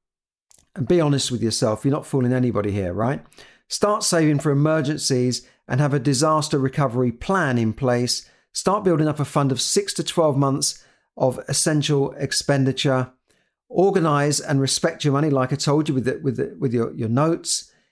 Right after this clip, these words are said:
Educate yourself in all aspects of personal finance. Take a course or read books about finance. Read the financial news and never stop learning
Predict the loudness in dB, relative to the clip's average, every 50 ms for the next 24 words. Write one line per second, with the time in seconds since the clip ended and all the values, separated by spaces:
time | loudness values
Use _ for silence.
0 | _ _ _ _ -2 -2 0 0 0 0 0 0 0 0 -2 -2 -2 0 2 2
1 | 2 2 2 2 2 2 2 2 2 2 2 0 -2 -2 -4 -4 -4 -4 -6 -6
2 | -4 -2 -2 0 0 -2 -2 -4 -4 -2 -2 0 0 2 2 0 0 -2 -2 -2
3 | -4 -4 -6 -8 _ _ _ _ _ _ _ _ -6 -2 0 0 2 0 -2 -4
4 | 0 0 2 2 4 2 0 0 -2 -4 -6 _ _ _ _ -4 -2 0 2 2
5 | 2 2 2 0 0 0 0 0 0 -4 -8 -8 -8 -8 -10 _ _ _ -10 -8
6 | -4 0 0 0 0 0 -2 -4 -6 -6 -8 -10 _ _ _ _ _ -6 -2 0
7 | 0 2 2 0 0 -2 -2 -4 -6 -6 -8 _ _ 0 0 2 2 0 0 0
8 | 0 0 0 0 -2 -2 -2 0 2 2 4 4 4 2 2 2 0 -2 -6 -8
9 | _ _ _ _ -2 0 2 2 2 2 0 0 0 -2 0 0 2 2 2 4
10 | 2 2 2 2 0 -2 -4